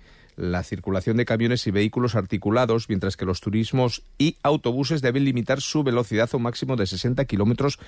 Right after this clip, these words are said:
por hora. Eso sucede ahora mismo. Al margen de estas dos vías, en la red secundaria de carreteras del Principado están cerrados los puertos del Conio, Zarreu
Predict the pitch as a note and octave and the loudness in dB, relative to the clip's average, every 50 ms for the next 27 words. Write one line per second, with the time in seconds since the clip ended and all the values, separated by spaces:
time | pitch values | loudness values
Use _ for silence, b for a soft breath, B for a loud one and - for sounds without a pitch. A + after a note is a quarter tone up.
0 | B B B B - G#2+ B2 B2+ G2 D2+ - - _ _ _ - A#2+ A#2 - C#3 | B B B B 0 2 2 2 2 0 -6 -12 _ _ _ -12 -10 -8 -8 -6
1 | - C3+ A2+ - C#3 C#3 D3 D3+ - _ - - G#2+ G#2+ A2 A2+ A2+ A2+ C#3 C3 | -6 -6 -4 -2 0 0 0 0 -2 _ -8 -4 0 0 2 2 2 2 2 0
2 | G2+ - F2 D2 - B B B B B B B B G2+ A#2 C3+ E3+ F3 - F#3 | 0 -2 -6 -8 -8 B B B B B B B B 0 2 2 2 2 0 0
3 | F3 F3 E3+ - - E3 D#3 C#3+ C#3 D3+ D#3 C#3 - E3+ F3 D3 G#2+ F#2+ - G#2 | 0 0 0 0 0 0 0 0 0 0 -2 0 0 0 2 2 2 0 0 -2
4 | G2 G2+ G#2 B2+ A#2+ - C3+ A#2+ C3 B2 B2 B2+ B2 A#2+ A#2 A#2 A2 A2 - A2+ | -4 -2 -2 -2 -2 -2 -2 0 0 2 2 2 2 2 2 2 2 0 0 0
5 | A2 G#2+ F#2+ C3+ B2 B2 A2 A#2 A2 G#2 - A2 G#2 - A#2 - C3+ C3+ C#3+ C#3 | -2 -2 0 0 0 0 0 0 -2 -2 -2 -4 -4 -4 -2 0 0 0 0 0
6 | - B2+ A#2 A2 - A2+ A#2 B2 A#2 B2+ A#2 G#2+ - - - B2 G#2 - C#3+ A#2 | 0 0 -2 -2 0 0 0 0 0 0 -2 -2 -2 -2 -2 -2 0 0 -2 0
7 | G#2 G#2+ G2 F#2 - - B2+ C3+ C#3+ D3 D#3 D#3 D3+ - - G2 G#2 A2+ A#2+ C3 | 0 0 -2 -2 0 0 2 4 4 4 4 2 0 0 -2 -2 0 2 2 2
8 | C#3+ D3 | 2 2